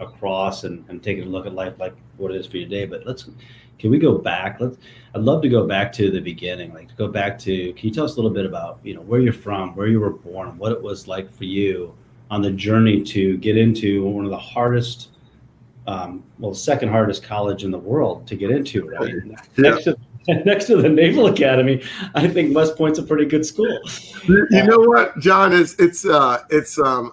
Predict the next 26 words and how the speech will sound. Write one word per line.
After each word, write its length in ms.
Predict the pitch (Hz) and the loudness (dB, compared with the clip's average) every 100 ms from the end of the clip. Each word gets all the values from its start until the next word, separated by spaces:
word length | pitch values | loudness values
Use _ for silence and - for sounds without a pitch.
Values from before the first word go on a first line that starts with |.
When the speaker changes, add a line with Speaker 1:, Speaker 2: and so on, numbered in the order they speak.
| - | 0
Speaker 2:
I 160 | 160 185 | 2 2
have 280 | 175 165 | 2 0
to, 220 | 156 127 120 - | 0 -4 -6 -2
I 120 | 143 | 0
have 260 | 165 160 - | 0 -2 -6
to, 80 | 160 | -2
you 160 | 160 | 0
have 140 | 160 - | 2 0
to 80 | |
remind 400 | 131 127 135 139 | -2 0 0 0
me 100 | 139 | -2
to 100 | 120 | -2
text 380 | 113 - 135 - | -4 -6 -6 -4
you 100 | 139 | -4
the 120 | 117 | -4
photo, 520 | 110 - 127 127 113 107 | -6 -2 0 2 0 -2
but, 300 | 113 110 - _ - | -4 -6 -10 _ -10
um, 380 | 117 110 107 107 - | -4 -4 -6 -4 0
I 100 | 143 | 0
was 200 | 127 127 | 2 2
up 200 | 160 160 | 2 2
in 80 | 139 | 0
Annapolis 600 | 127 123 135 135 113 - | 0 0 0 0 -4 -2
the 140 | 113 | 0
other 180 | 110 107 | 0 -2
day, 540 | 110 110 104 101 104 | -2 -2 -4 -10 -18